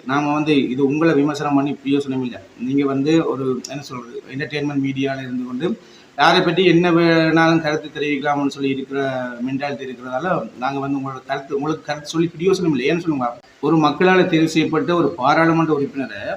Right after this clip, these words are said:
பரதேசி, பைத்தியகாரன், என்ன சொல்றது, மொக்கு, அஹ், என்ன சொல்றது, ஓட்டு போட்ட மக்களை அடிச்சு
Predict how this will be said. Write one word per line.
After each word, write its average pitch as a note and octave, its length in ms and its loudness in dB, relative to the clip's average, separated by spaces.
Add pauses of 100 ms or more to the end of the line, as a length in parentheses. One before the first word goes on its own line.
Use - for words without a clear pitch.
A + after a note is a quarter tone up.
பரதேசி, D#3+ 960 4
பைத்தியகாரன், C#3 840 0 (120)
என்ன B2+ 240 -4
சொல்றது, A#2+ 300 -10
மொக்கு, C3+ 580 -2 (580)
அஹ், D3+ 300 0
என்ன D#3 120 4
சொல்றது, C3+ 340 2
ஓட்டு C#3 220 2
போட்ட C#3 240 -4
மக்களை C#3 420 0
அடிச்சு C3+ 520 -2